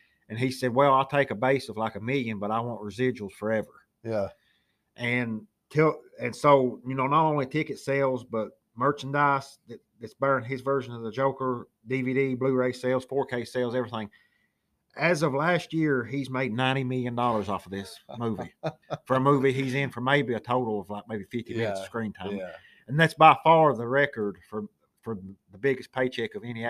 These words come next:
Speaker 1: actor
Speaker 2: they
Speaker 1: in any
Speaker 2: wanted
Speaker 1: movie
Speaker 2: him
Speaker 1: in
Speaker 2: so
Speaker 1: history.
Speaker 2: bad for it. They
Speaker 1: Ninety million dollars he's made to date off of this.
Speaker 2: Gosh.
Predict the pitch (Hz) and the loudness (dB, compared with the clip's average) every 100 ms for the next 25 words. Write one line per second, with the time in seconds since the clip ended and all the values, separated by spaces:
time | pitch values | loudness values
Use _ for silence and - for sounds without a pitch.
0 | 113 113 117 120 120 117 113 120 120 110 | -2 -2 -2 0 0 0 -2 -2 -2 0
1 | 113 110 104 - 104 101 107 156 180 185 | -2 -4 -8 -10 -10 -6 2 6 6 6
2 | 180 165 175 165 156 160 143 113 117 110 | 2 0 0 0 2 4 4 0 -8 -8
3 | 120 175 101 117 113 95 82 85 90 80 | -8 -8 -6 -4 -4 -6 -8 -10 -10 -12
4 | - | -20